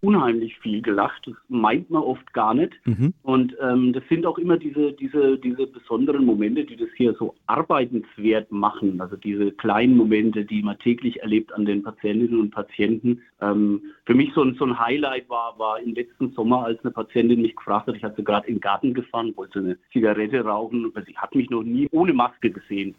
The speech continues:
Speaker 2: Mhm, okay.
Speaker 1: Wenn man mich mal ohne Maske sehen könnte, und ich sage, "Also klar, hier sind wir draußen", ich nehme die Maske ab und sage noch so, "Na, ist eigentlich schlimm?" Und sie sagt zu mir, "Es geht." Und da hätte mich fast, da hätte mich fast zerrissen. Und das sind so diese, die, die, die kleinen Momentchen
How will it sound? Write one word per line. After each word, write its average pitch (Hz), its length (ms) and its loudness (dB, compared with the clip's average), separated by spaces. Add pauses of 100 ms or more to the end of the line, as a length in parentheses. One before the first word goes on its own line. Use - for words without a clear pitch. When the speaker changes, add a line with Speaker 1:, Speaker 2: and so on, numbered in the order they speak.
(140)
Speaker 2:
Mhm, 135 340 -4
okay. 113 280 -2 (180)
Speaker 1:
Wenn 123 80 -4
man 117 140 2
mich 123 140 -2
mal 127 140 -4
ohne 151 200 2
Maske 131 460 -2
sehen 151 240 0
könnte, 147 360 0
und 117 100 -6
ich 107 100 -12
sage, 101 160 -8
"Also 98 180 -16
klar, 104 300 -2
hier 113 140 2
sind 107 120 -2
wir 98 80 -2
draußen", 107 460 -6
ich - 80 -12
nehme 110 180 -6
die 107 80 -6
Maske 104 460 -4
ab 120 160 -2
und 117 200 -6
sage 113 280 0
noch 104 140 -4
so, 104 180 -6 (140)
"Na, 117 160 2
ist 135 240 -8
eigentlich 120 280 -2
schlimm?" 135 200 -2
Und 123 140 2
sie - 100 -20
sagt - 200 -6
zu 127 60 -4
mir, 123 140 0 (160)
"Es 147 140 0 (180)
geht." 143 400 0
Und 165 420 0
da 123 60 -18
hätte 165 300 -4
mich 139 180 -2
fast, 127 200 -2 (400)
da 120 120 -2
hätte 147 260 0
mich 147 120 2
fast 139 300 -2
zerrissen. 107 400 -2
Und 123 140 2
das 151 100 0
sind 180 140 -2
so 180 100 2
diese, 151 360 2
die, - 240 -2 (120)
die, 320 180 -6
die 135 100 -8
kleinen 165 500 2
Momentchen 151 640 2